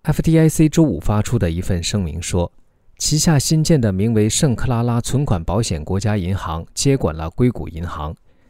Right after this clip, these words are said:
已经把硅谷银行的所有存款转移到新银行。受保的储户可以在下周一早上取走他们的钱。对资金超过保险上限的储户，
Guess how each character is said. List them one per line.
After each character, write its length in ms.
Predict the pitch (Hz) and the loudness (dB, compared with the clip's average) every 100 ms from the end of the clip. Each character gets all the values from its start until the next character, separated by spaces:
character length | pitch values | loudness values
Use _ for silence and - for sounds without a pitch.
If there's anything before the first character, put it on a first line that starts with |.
| - | -2
已 140 | 117 | 2
经 180 | 143 165 | 2 2
把 140 | 117 | 2
硅 180 | 92 147 | 2 2
谷 140 | 107 85 | 2 -2
银 160 | 104 | -2
行 180 | 107 110 | -2 -2
的 100 | 90 | -2
所 240 | - 104 | -2 0
有 140 | 143 78 | 0 0
存 240 | - 98 | -4 -4
款 260 | 110 78 - | -4 -4 -8
转 260 | - - 76 | -6 -6 -6
移 140 | 78 | -6
到 180 | 95 87 | -2 -2
新 240 | 85 135 123 | -2 -2 0
银 220 | 85 85 | -2 -4
行。 240 | 78 73 - _ _ _ _ _ _ | -6 -10 -14 _ _ _ _ _ _
受 280 | - 180 127 | 0 2 4
保 180 | 92 | 2
的 100 | 92 | 2
储 220 | 127 - 87 | 0 0 -2
户 180 | 117 | -2
可 160 | 101 135 | 0 0
以 80 | 110 | 0
在 200 | 120 95 | 0 -2
下 240 | - 117 | 0 -2
周 180 | 98 127 | 2 2
一 100 | 147 | 2
早 240 | 135 98 | 0 -4
上 300 | - 113 87 | -4 -4 -4
取 260 | 80 - 104 | -6 -4 -2
走 220 | 117 - | -2 -4
他 160 | - 92 | -4 -4
们 100 | 87 | -4
的 120 | 82 | -4
钱。 340 | - 78 82 - _ _ _ _ - | -6 -8 -10 -12 _ _ _ _ -4
对 160 | - 156 | 4 4
资 160 | - | 4
金 220 | 165 165 160 | 4 4 2
超 260 | - 165 | 2 2
过 160 | 160 120 | 4 2
保 200 | 95 120 | 2 0
险 240 | - 80 | 0 -4
上 200 | - 113 | 0 0
限 200 | 101 127 | 2 0
的 100 | 92 | 0
储 240 | - 73 67 | -4 -10 -8
户， 260 | - 98 | -6 -6